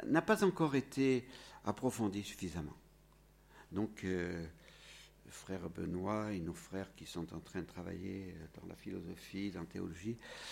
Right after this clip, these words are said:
vous approfondirez tout cela. Et après, c'est, c'est très, c'est un, très important. Les dogmes ont ainsi rendu raison de la foi.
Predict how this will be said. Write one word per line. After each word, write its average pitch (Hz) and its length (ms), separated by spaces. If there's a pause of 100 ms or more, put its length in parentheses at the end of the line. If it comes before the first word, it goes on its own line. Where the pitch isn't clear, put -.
(220)
vous 90 140
approfondirez 90 600
tout - 160
cela. 120 380 (460)
Et 90 140 (140)
après, 95 560
c'est, - 220
c'est - 140
très, - 200
c'est - 260
un, 98 140 (120)
très 107 240
important. - 420 (880)
Les 147 140
dogmes 185 540
ont 143 160
ainsi 160 540
rendu 139 500
raison 123 520
de 110 120
la 95 120
foi. 90 560